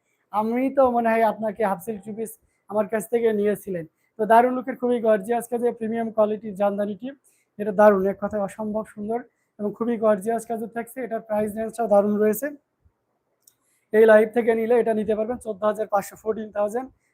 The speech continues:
ফাইভ হান্ড্রেডে পেয়ে যাচ্ছেন। তো দারুণ দারুণ লুকের খুবই গর্জিয়াস কাজের জামদানিগুলো দেখিয়ে দিচ্ছি। যারা আমাদের কাছ থেকে নিয়েছেন তারাও আমাদের কাছে কাটা করতে পারবেন, যারা আমাদের কাছ থেকে নেননি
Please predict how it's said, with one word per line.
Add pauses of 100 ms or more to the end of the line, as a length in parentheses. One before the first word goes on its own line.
(140)
ফাইভ
হান্ড্রেডে
পেয়ে
যাচ্ছেন। (320)
তো
দারুণ
দারুণ
লুকের
খুবই
গর্জিয়াস
কাজের
জামদানিগুলো
দেখিয়ে
দিচ্ছি। (460)
যারা
আমাদের
কাছ
থেকে
নিয়েছেন
তারাও
আমাদের
কাছে
কাটা
করতে
পারবেন,
যারা
আমাদের
কাছ
থেকে
নেননি